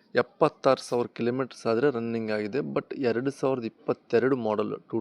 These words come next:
ತೌಸಂಡ್ ಟ್ವೆಂಟಿ ಟೂ all documents ಕ್ಲಿಯರ್ ಆಗಿದೆ. ಪವರ್ ಸ್ಟೀರಿಂಗ್ ಗಾಡಿ. ಇದು ಇನ್ನೊಂದು ಬೆನಿಫಿಟ್ ಏನಂತ ಅಂದರೆ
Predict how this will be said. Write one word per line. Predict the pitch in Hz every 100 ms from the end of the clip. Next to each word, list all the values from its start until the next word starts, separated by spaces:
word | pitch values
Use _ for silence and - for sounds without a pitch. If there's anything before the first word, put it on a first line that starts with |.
| 104
ತೌಸಂಡ್ | 120 123 139 123
ಟ್ವೆಂಟಿ | 113 107 117
ಟೂ | 98 147
all | 123 110 117 127
documents | 117 110 143 139 - -
ಕ್ಲಿಯರ್ | 113 113
ಆಗಿದೆ. | 110 104 98 -
ಪವರ್ | 113 120 127
ಸ್ಟೀರಿಂಗ್ | - 127 147 127
ಗಾಡಿ. | 107 101 - _ - - - _ _ _ 160
ಇದು | 165 135
ಇನ್ನೊಂದು | 156 175 143
ಬೆನಿಫಿಟ್ | 135 127 131 131
ಏನಂತ | 117 110 113
ಅಂದರೆ | 107 107